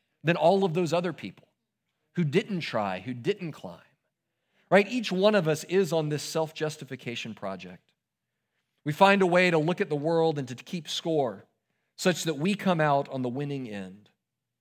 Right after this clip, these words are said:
and our awesomeness is proven. One place that this plagues me on a daily basis in my life, um, is through this watch. Uh, some of, some of you have heard me talk about this before if you've been in the City Rescue Mission Chapel with me.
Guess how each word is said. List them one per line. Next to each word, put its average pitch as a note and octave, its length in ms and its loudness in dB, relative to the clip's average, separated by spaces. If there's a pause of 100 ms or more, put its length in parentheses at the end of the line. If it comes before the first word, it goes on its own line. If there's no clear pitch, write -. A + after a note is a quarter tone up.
(180)
and B2+ 80 -6
our A#2+ 140 0
awesomeness A2+ 580 -8
is F#2+ 100 -14
proven. F#2 460 -14 (1500)
One G3 200 4
place G3 260 4
that E3+ 100 -6
this C#3+ 140 -4
plagues D#3 380 0
me D3 140 -2
on C3 100 -2
a A2+ 60 -4
daily C3+ 340 -2
basis G#2 420 -10
in A2+ 80 -10
my G2+ 120 -6
life, F#2+ 320 -8 (560)
um, C3 420 2
is F#3 300 2
through D#3+ 200 0
this C#3 180 -2
watch. C3 460 -2 (600)
Uh, B2+ 180 2
some F#3 180 0
of, C#3+ 120 -6
some F#3+ 180 -2
of D3 80 -4
you B2+ 80 -4
have G2+ 120 -6
heard A#2 140 -6
me A2 80 -8
talk G#2+ 260 -6
about F2+ 200 -6
this F2+ 140 -16
before F#2 300 -12
if - 100 -16
you've G2+ 100 -8
been G2+ 140 -8
in F#2 60 -10
the F2+ 60 -12
City G2+ 200 -10
Rescue G2 260 -10
Mission F#2 220 -10
Chapel F2 340 -10
with E2+ 180 -18
me. - 120 -20